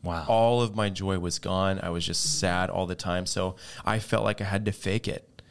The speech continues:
Speaker 1: Okay.
Speaker 2: And I just pressed down all of these feelings, which
Speaker 1: Sure.
Speaker 2: ended up making it so worse. Um,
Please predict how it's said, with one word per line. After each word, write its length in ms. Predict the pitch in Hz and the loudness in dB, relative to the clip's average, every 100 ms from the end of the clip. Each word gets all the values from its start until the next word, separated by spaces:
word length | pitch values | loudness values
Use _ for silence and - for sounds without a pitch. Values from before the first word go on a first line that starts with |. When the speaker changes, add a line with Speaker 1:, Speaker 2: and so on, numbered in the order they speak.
| - - 98 | -20 -14 -8
Speaker 1:
Okay. 320 | 98 85 85 | -4 -4 -2
Speaker 2:
And 300 | 110 107 101 | 2 2 2
I 120 | - 101 | 0 -2
just 260 | 98 - | -4 -6
pressed 580 | - - 101 107 - - | -10 -2 2 2 0 -4
down 420 | 95 101 101 87 | -2 0 0 -2
all 320 | - 87 90 95 | -2 0 0 -2
of 80 | |
these 220 | 90 87 - | -4 -4 -4
feelings, 600 | - 113 151 117 104 101 | -2 0 2 0 -2 -4
which 140 | 101 | -2
Speaker 1:
Sure. 160 | - 98 | 0 0
Speaker 2:
ended 180 | 101 | 0
up 100 | 98 | -2
making 340 | 101 95 95 98 | -2 -4 -4 -6
it 140 | 90 | -4
so 400 | - - 113 95 | -2 0 0 0
worse. 580 | 92 98 107 101 - - - - - - - - - 113 | 0 0 0 0 0 -2 -6 -16 -12 -12 -10 -8 -4 2
Um, 500 | 104 98 90 82 | 4 4 2 -2